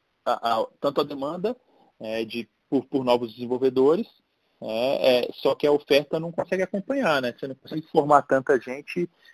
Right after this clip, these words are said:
nesse curto espaço de tempo. E essa demanda é uma demanda global. Tanto que os desenvolvedores que saíram da Por Que Não,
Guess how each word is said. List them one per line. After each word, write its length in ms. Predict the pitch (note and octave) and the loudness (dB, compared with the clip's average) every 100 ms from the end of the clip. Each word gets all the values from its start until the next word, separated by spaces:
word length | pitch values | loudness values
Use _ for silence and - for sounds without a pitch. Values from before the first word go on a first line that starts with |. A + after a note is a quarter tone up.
| - | -2
nesse 260 | C3+ - C3+ | 0 0 -2
curto 300 | C#3+ C3+ D#3+ | -2 -2 -4
espaço 320 | - D3 - | 2 2 2
de 80 | F3+ | -2
tempo. 360 | D#3 A#2+ - | 2 2 4
E 100 | B2 | 6
essa 200 | C3 - | 6 4
demanda 340 | D3 D3+ D#3 F3 | -4 -6 -2 0
é 40 | |
uma 100 | F3+ | 0
demanda 280 | F#3 F#3 F#3 | 0 0 2
global. 480 | F3+ G3+ F#3 B2+ - _ _ - _ | 4 4 6 6 4 _ _ -20 _
Tanto 240 | - D3+ - | 2 2 2
que 120 | F#3+ | -2
os 120 | D#3+ | 0
desenvolvedores 640 | E3+ D3+ D#3 C#3 C3 C#3+ - | -4 0 4 4 4 2 0
que 80 | - | 2
saíram 200 | C3 C3 | 2 4
da 120 | B2 | 2
Por 200 | - - | 2 -2
Que 120 | A#2 | -4
Não, 360 | A#2+ E3 E3+ | 2 2 2